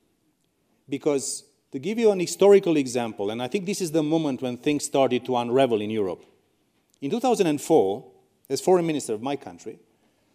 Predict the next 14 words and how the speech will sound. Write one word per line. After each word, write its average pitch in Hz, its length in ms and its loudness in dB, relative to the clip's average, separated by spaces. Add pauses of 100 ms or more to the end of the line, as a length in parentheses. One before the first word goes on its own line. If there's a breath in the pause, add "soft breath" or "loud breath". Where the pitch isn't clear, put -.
(200)
I 190 180 4
signed, 123 540 -2 (300)
again 139 320 2
in 240 100 0
Rome, 117 460 0 (120)
together 160 340 4
with 135 140 6
other 156 200 6
leaders 127 320 0
from 107 220 -8
Europe, 101 380 -6 (600)
the 160 80 -4
European 175 520 2
Constitution. 175 880 -4